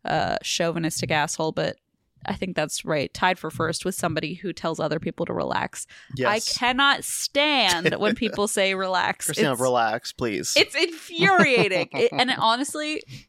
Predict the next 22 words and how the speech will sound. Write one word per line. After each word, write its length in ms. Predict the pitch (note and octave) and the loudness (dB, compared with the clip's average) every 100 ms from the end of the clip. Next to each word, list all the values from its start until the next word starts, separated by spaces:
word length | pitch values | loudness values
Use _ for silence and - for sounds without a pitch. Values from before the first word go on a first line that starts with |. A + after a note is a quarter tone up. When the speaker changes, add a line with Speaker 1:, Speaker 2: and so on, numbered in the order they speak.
| - | -4
Speaker 1:
it 200 | A3 - | -2 -2
really 260 | F#3+ F3+ | -2 -2
makes 260 | - C#3 - | -2 -6 -6
me 100 | G2+ | -6
do 120 | D#2+ | -6
the 140 | C#2 | -4
opposite. 380 | - - - - _ _ _ - - _ _ _ _ _ _ _ _ _ | -4 -6 -10 -12 _ _ _ -20 -20 _ _ _ _ _ _ _ _ _
This 200 | E4 - | -4 0
waitress 400 | C4+ C#4 D4 C#4 | 0 2 0 -2
couldn't 260 | - B3 E3 | -2 0 0
Speaker 2:
Yeah, 120 | E3 | -2
but 300 | E3 - E3+ - | -4 -4 -4 -2
I 80 | D#3 | -2
feel 180 | A3+ | 2
like 120 | A3 E3 | 2 4
when 100 | C#3 | 2
people 240 | C#3 C3 | 2 2
are 60 | B2 | 0
telling 400 | - C3 A#2+ B2 | 0 -2 -2 -2
you 60 | |
to 80 | B2+ | 0
relax, 440 | B2 A#2+ B2 B2 | 0 0 0 -2